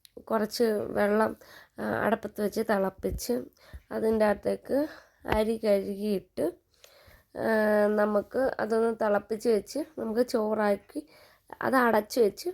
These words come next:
നമുക്ക് പിറ്റേ നമുക്ക് ചോറാക്കി എടുക്കാൻ പറ്റും. ഞാൻ ഇപ്പോൾ ഇവിടെ ചെയ്യുന്നതെന്ന് വെച്ചാൽ വെള്ളം ഒന്ന് തിളയ്ക്കുമ്പം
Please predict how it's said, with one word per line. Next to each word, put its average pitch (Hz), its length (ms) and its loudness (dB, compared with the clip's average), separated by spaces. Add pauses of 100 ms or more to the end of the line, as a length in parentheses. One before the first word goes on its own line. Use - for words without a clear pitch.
(240)
നമുക്ക് 262 260 -4
പിറ്റേ 269 240 0
നമുക്ക് 254 260 2
ചോറാക്കി 220 480 0
എടുക്കാൻ 208 300 -2
പറ്റും. 208 320 -6 (400)
ഞാൻ - 160 -4
ഇപ്പോൾ 254 160 2
ഇവിടെ 262 160 4
ചെയ്യുന്നതെന്ന് 247 460 4
വെച്ചാൽ 247 180 2
വെള്ളം 233 280 4
ഒന്ന് 262 280 2
തിളയ്ക്കുമ്പം 226 760 0